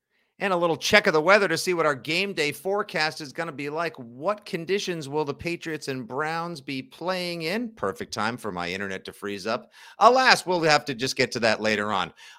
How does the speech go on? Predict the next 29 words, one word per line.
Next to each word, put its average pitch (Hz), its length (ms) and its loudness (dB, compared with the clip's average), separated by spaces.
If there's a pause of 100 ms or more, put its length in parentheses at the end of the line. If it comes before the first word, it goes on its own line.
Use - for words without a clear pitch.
All 180 80 10
right, 180 180 12
Andy, 156 280 4
score 214 360 6
predictions. 180 840 2 (280)
I 151 160 8
do 170 240 0
think 175 240 -4
as 143 140 -2
well 147 200 4
it's 143 120 0
gonna 139 160 -2
be 131 100 -2
Bailey 131 320 2
Zappi. 123 480 0 (260)
I 165 180 6
would, 247 220 -4 (300)
I 214 140 8
don't 277 180 2
wanna 185 220 2
see 175 160 -2
the 151 80 -4
Patriots 143 440 -4
play 135 260 -2
Zappi 120 440 -2
the 110 160 -8
next 110 300 -6
two 139 180 -6
games. 85 400 -12